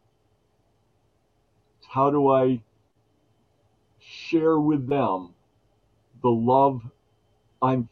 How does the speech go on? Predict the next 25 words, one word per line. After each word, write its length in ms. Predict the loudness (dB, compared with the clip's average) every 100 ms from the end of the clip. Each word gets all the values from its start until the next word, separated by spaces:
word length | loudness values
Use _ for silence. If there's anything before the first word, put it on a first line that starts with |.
| 0
finding 520 | 0 0 -2 -2 -2
within 420 | -2 -2 -2 -2
me 260 | -6 -8 -18 _ _ _ _ _ _ _ _ _
so 280 | -2 0 2
that 200 | 0 -2 -8 -16 -4
they 300 | 0 2 2
are 400 | 2 2 0 -4 -10 _ _ _ _ _ _
okay 380 | 0 0 2 0
with 200 | 0 -2
themselves, 680 | -4 -8 -10 -6 -4 -6 -8
so 260 | -4 -4
that 140 | -4 0
they're 220 | 0 0
feeling 480 | -2 -4 -4 -6 -14 _ _ _ _ _ -16 -10
that 240 | -8 -8
love? 300 | -8 -8 -8
I, 160 | -12 -14 _ _ _ _ _ _
there's 220 | -4 -4 0
something 360 | -2 0 -2
I 60 | 0
wanna 240 | 0 -2
leave 300 | 0 -2 -2
behind. 520 | -4 -4 -4 -6 -6 -8
It's, 240 | -12 _ -10
it's 300 | -10 -10